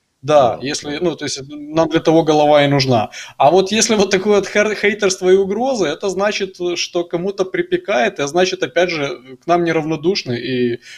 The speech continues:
Speaker 1: огромное спасибо за то, что смотрите. Поддерживайте, ставьте дизлайки, ничего страшного. А, и с этого я хотел бы начать. У нас сейчас новый раунд был. Вот, Юр,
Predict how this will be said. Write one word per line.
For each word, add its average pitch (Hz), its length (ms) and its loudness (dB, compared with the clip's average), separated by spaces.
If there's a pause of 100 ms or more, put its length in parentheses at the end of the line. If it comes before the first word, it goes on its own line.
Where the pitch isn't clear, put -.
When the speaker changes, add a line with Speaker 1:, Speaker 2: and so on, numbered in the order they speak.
(120)
Speaker 1:
огромное 156 480 2
спасибо 151 680 -2
за 131 180 -8
то, 165 140 -2
что 165 160 -6
смотрите. 127 540 -4
Поддерживайте, 175 720 -4
ставьте 339 340 -4
дизлайки, 151 480 0
ничего 165 300 -4
страшного. 117 500 -4 (460)
А, 160 420 4 (300)
и 175 380 -12
с 196 140 -8
этого 247 240 -6
я 208 80 -4
хотел 202 280 -6
бы 180 140 -4
начать. 160 540 -6 (100)
У 156 180 -10
нас 202 240 0
сейчас 196 380 -2
новый 196 560 2 (140)
раунд 170 420 2
был. 117 480 -6
Вот, 135 340 -12
Юр, 135 280 -2